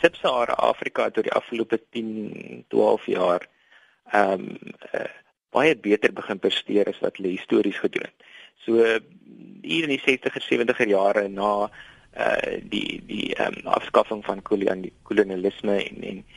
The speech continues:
demokratisering van hierdie, van hierdie lande, het, het was daar 'n agteruitgang in die, in die kwaliteit van hulle instellings en hulle het baie swakker begin presteer.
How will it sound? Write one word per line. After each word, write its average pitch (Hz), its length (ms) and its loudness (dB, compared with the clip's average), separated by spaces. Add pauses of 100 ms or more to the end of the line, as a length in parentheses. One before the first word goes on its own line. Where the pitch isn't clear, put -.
(120)
demokratisering 120 720 2
van 104 120 -2
hierdie, 98 440 -6
van - 240 -4
hierdie 98 200 0
lande, 110 420 2 (360)
het, 104 200 -2
het 127 200 -4
was 127 100 2
daar 135 140 6
'n 123 120 2
agteruitgang 113 680 -4
in 104 60 -6
die, 104 100 -4
in 101 80 -4
die 98 60 -8
kwaliteit 104 460 2
van 101 140 -4
hulle 95 160 -6
instellings 98 480 0
en 98 60 -12
hulle 95 180 0
het - 240 -18
baie 139 200 -2
swakker - 380 2
begin - 260 -8
presteer. - 480 -2